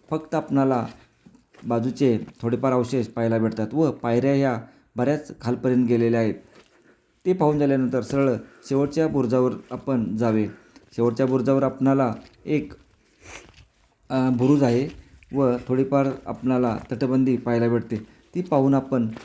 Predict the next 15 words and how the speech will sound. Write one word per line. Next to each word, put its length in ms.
मुख्य 360
दरवाजापाशी 640
आल्यानंतर 520
आपली 360
गडफेरी 580
पूर्ण 380
होते. 460
गडफेरी 420
करण्यासाठी 680
एक 220
तासाची 520
वेळ 240
पुरेशी 320
होऊन 120
जाते. 360